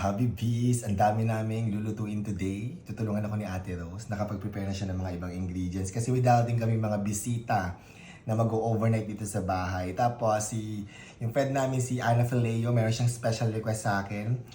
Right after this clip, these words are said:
Gusto niya ng baked pampano at saka ng pork binagoongan na may gata. Luto na tayo. Huwag na tayo maggisa. Nakagawa na ako ng ganitong recipe, guys. Kung gusto niyo makita, search niyo lang ang pork binagoongan with gata.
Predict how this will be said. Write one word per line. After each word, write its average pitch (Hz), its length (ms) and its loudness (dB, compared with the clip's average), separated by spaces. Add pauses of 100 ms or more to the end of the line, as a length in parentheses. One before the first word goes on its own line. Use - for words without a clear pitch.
(360)
Gusto 117 300 -2
niya 127 160 2
ng 120 240 4
baked 131 260 2
pampano 123 540 6
at 120 100 0
saka 113 300 0
ng 113 240 0
pork 110 160 0
binagoongan 107 640 0
na 107 80 0
may 104 160 -2
gata. 95 400 -2 (560)
Luto 95 240 -2
na 92 80 -4
tayo. 82 320 -4 (720)
Huwag 98 80 -6
na 110 80 -2
tayo 110 160 2
maggisa. 98 480 0 (1300)
Nakagawa 151 320 12
na 156 160 10
ako 160 160 10
ng 151 80 8
ganitong 151 240 6
recipe, 143 400 4
guys. 110 400 4
Kung 127 160 0
gusto 123 160 -2
niyo 131 160 -2
makita, 123 480 -2
search 110 400 -2
niyo 113 80 -2
lang 110 240 0
ang 101 320 -8
pork 127 240 -4
binagoongan 120 560 -4
with 120 240 -6
gata. 135 480 -4